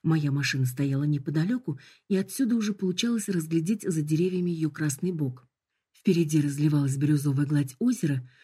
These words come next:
в котором отражались окружающие горы, скалы, деревья. Солнце уже почти скрылось за горной грядой, и сейчас округу наполняли его яркие красные отсветы.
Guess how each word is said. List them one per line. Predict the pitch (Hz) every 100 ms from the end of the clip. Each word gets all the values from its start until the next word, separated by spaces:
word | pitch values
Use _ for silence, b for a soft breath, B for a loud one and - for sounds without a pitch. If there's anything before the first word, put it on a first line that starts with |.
| B B
в |
котором | - 160 196 196
отражались | 180 147 147 180 214 196 -
окружающие | 127 160 160 170 147 - 151
горы, | 185 220 202 - B B
скалы, | - - 165 170 165 - -
деревья. | - 180 156 135 127 127 - _ _ _ _
Солнце | - 214 196 196
уже | 180 196
почти | 196 - 208
скрылось | - - 208 160 143
за | 147
горной | 151 143 135 139
грядой, | 156 175 262 254 B B
и |
сейчас | 196 180 202 185 -
округу | 160 - 214 175
наполняли | 160 165 165 180 165
его | 147
яркие | 151 160 196 214 180
красные | - 147 147 - 151 -
отсветы. | 160 131 - 131 123 113